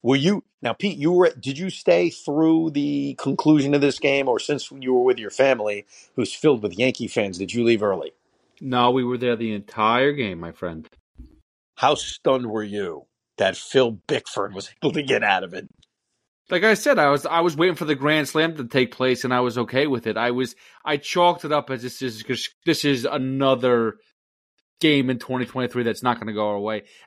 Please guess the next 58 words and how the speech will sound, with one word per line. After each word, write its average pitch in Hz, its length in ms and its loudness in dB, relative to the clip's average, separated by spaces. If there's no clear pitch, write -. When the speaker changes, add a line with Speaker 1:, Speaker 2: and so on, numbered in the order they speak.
Speaker 2:
Adam 196 300 0
Ottavino 131 440 -4
sucked, - 440 -12
and 143 100 -6
he 160 100 0
got 160 220 0
booed. 123 460 0
And 135 160 -6
again, 135 200 0
like, 117 140 -2
I 123 120 4
don't 147 180 2
wanna 147 160 -2
sit 139 160 -4
here 131 120 -2
and 113 80 -6
try 131 120 -2
to 113 80 -2
boo 123 340 -2
guys 110 420 2
and 110 120 -6
whatnot 110 420 -2
and 98 140 -16
say 117 240 0
they 123 180 0
deserve 110 300 -4
it, 104 140 -10
but 110 140 -12
that 156 260 -2
was, 135 180 -6
you 165 100 -6
put 233 220 0
us 156 100 0
in 147 80 -4
a 113 60 -2
bad 120 360 -2
situation. 98 680 -8
We've 143 100 -2
been, 135 200 4
the, 180 280 -12
the 160 140 -10
game 208 360 4
was 160 180 0
in 151 120 0
our 135 180 2
hand. 117 460 0
Alonso 143 500 2
had 151 160 0
the 143 80 -4
big 131 220 0
home 117 260 0
run. 110 260 4
McNeil 139 380 0
had 135 100 4
a 120 60 0
big 117 200 2
home 107 280 2
run, 104 260 0